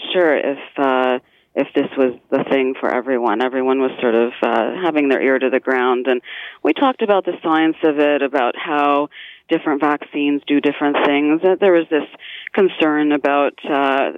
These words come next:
M R N A, and it's a, it's a mystery sometimes what that means. And we tried to sort of schematically break it down. And this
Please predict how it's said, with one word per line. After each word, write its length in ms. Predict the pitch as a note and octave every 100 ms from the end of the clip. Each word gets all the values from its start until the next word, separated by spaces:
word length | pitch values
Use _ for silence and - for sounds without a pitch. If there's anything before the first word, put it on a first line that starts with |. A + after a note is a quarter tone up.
| -
M 180 | D#3 D3+
R 160 | C#3
N 160 | C3 A2+
A, 340 | F2 A#2 A#2+
and 380 | A2+ C3+ D3 F#3+
it's 320 | - A3 _
a, 240 | A#3 A3+ A3
it's 140 | A3+ -
a 60 |
mystery 540 | B3+ C4+ - - C#3+ C3
sometimes 480 | C#3+ C3 D3 C3 C3
what 140 | C#3+ -
that 180 | C3 -
means. 300 | C#3+ C#3+ C#3
And 120 | D3+
we 60 | D3 - - -
tried 220 | G4 F4
to 80 | F#3 -
sort 120 | F3
of 60 | D3+ -
schematically 640 | - D3 C#3+ C#3+ D3 D3 C3
break 240 | - C3+ C3
it 120 | C#3
down. 300 | C#3+ C3+ C#3
And 100 | C3 - - _
this 140 | C#3+